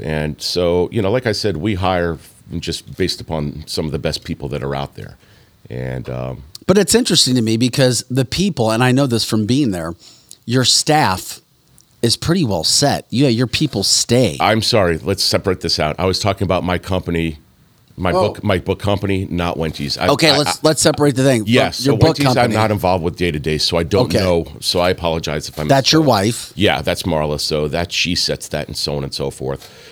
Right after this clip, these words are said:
Speaker 1: But I do know she gives full benefits to her workers and so on and so forth. That's very uncommon in a small restaurant. And, uh, and, and they're treated very, very well. And they're good people, and they work their butts off.
Speaker 2: They don't leave.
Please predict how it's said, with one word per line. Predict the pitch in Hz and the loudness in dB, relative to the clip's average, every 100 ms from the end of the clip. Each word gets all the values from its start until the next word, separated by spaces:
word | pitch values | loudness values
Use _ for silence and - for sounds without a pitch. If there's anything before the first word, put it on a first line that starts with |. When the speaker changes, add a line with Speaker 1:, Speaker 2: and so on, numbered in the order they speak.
| - | -4
Speaker 1:
But | 87 80 | 0 0
I | |
do | 71 90 | 0 0
know | 87 | 2
she | 87 - | 0 -2
gives | 78 78 | -2 -2
full | - 78 | -4 -2
benefits | 85 78 - 82 - - - | -2 -2 -2 -4 -4 -8 -8
to | - | -6
her | 76 71 | -4 -2
workers | 71 73 80 80 | -2 -2 -4 -2
and | 78 | -6
so | - | -4
on | 80 | -4
and | 71 | -4
so | - | -4
forth. | 71 76 | -4 -4
That's | 76 69 | -4 -6
very | 85 82 | -2 -2
uncommon | 76 - 71 78 71 | -2 -4 -4 -2 -2
in | 71 | -4
a | |
small | - 78 69 | -4 -4 -4
restaurant. | 71 - 67 67 71 - _ _ _ - | -4 -6 -6 -6 -6 -10 _ _ _ -10
And, | 71 73 73 | -6 -4 -4
uh, | 71 71 73 73 64 | -4 -2 -4 -4 -6
and, | 76 71 | -6 -6
and | - 80 | -4 -4
they're | 78 | -4
treated | - 82 76 | -4 -6 -6
very, | 65 69 87 78 | -6 -2 0 0
very | 67 73 | -2 -2
well. | 69 71 67 65 | -2 -4 -4 -6
And | 82 | -4
they're | 92 | -2
good | 82 95 - | 0 -2 -2
people, | 78 - 64 | -4 -4 -6
and | 69 | -4
they | |
work | 76 71 71 | -4 -4 -6
their | 67 | -8
butts | - 73 - | -6 -6 -2
off. | - | 2
Speaker 2:
They | 160 | 4
don't | 151 113 | 2 4
leave. | 143 156 90 - | 4 4 2 -6